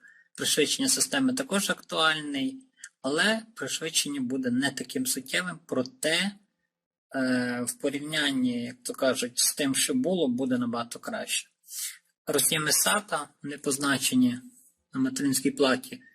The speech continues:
синім, якщо у вас сата два, в мене сата два, тут пише сата один, сата два, три G. Якщо три G, то це сата два, якщо пише сата шість G, то у вас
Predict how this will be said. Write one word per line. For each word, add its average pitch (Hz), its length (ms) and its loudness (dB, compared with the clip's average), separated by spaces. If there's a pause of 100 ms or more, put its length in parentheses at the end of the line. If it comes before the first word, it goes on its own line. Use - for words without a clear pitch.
(160)
синім, 165 600 2
якщо 156 360 0
у - 20 -4
вас 151 160 2 (340)
сата 139 420 2
два, 131 320 2
в - 280 -6
мене 123 140 6
сата 123 320 2
два, 120 320 -2 (360)
тут - 220 -6
пише - 260 0
сата 135 400 2
один, 151 400 2
сата 127 400 2
два, 139 260 -2
три 143 260 0
G. 120 340 -2 (280)
Якщо 147 240 2
три 143 200 0
G, 208 260 2
то 226 60 -4
це - 180 0
сата 127 300 0
два, 160 220 -2
якщо 139 480 0 (420)
пише - 320 2
сата - 420 2
шість 123 420 -2
G, 196 160 -4
то 127 140 0
у 123 60 -2
вас 143 180 2